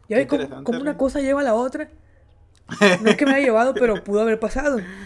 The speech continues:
Speaker 1: Es a lo que voy.
Speaker 2: Sí, claro. <laughs> Sí, sí.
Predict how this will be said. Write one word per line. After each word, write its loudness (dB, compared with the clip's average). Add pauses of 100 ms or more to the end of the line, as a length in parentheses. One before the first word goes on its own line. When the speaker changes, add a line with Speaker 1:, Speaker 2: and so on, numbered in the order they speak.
(200)
Speaker 1:
Es -8
a -2
lo -2
que -8
voy. -2
Speaker 2:
Sí, -2
claro. -8
<laughs> -20
Sí, -12
sí. -20